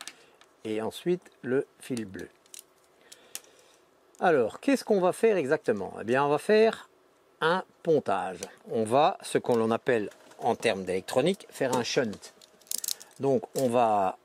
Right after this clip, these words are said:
euh, tromper, en fait, l'électronique de la E trente-six en faisant un petit pontage sur cette fiche pour, euh, faire croire, en fait, que le tapis de, le tapis de réception, là où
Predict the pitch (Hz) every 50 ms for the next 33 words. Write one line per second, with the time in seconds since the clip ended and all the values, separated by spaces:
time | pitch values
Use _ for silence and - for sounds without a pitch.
0 | _ - 101 90 90 90 90 - - - - - 262 277 247 - - 175 165 202
1 | 254 - _ _ _ _ _ _ - 123 107 104 - - 113 131 175 - - -
2 | _ - - 131 139 160 175 160 - - 170 156 147 143 120 - - - - -
3 | _ _ _ _ - 113 110 110 110 - 127 113 - - 113 107 101 - - 143
4 | 147 180 220 - - _ _ - - - - - - - - - - 123 107 117
5 | 123 120 110 107 - - 269 226 - 214 185 165 - 165 151 139 131 120 - -
6 | - - 180 170 147 123 110 - - - - - 117 98 - - - 143 160 214
7 | 220 - - - _ _ _ _ _ _ _ _ _ _ _ _ _ _ _ _
8 | _ _ - - _ _ _ - - 185 196 208 220 240 254 - - - _ _
9 | - - 131 127 123 123 120 113 - - - 101 - - - 123 120 147 214 226
10 | - - - 127 107 - - 143 185 220 _ _ _ - - - 156 165 190 214
11 | - 143 131 135 135 131 127 127 113 - - 160 - - 170 180 208 _ _ _
12 | _ _ _ _ _ _ _ _ _ _ - _ _ - 123 113 120 123 120 117
13 | 117 110 110 110 107 104 104 101 101 101 98 98 98 98 95 95 95 92 90 90
14 | 92 95 92 92 95 95 - 101 98 98 101 - - 127 - - 165 131 120 117
15 | 120 - - 113 - - 151 139 131 120 110 98 104 107 107 110 110 110 110 101